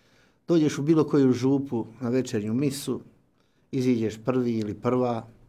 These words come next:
i gledaš na koga će srce zaigrat. Kad zaigra, provjeriš je li slobodan ili nije, ako je slobodan,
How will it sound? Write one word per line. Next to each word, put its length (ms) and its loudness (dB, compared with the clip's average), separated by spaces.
i 100 -10
gledaš 580 -6
na 140 -6
koga 340 -4
će 180 -10
srce 360 -10
zaigrat. 420 -14
Kad 220 -4
zaigra, 540 0
provjeriš 560 -2
je 60 -2
li 80 -4
slobodan 560 -4
ili 180 -8
nije, 380 -2
ako 280 -8
je 140 -10
slobodan, 640 -4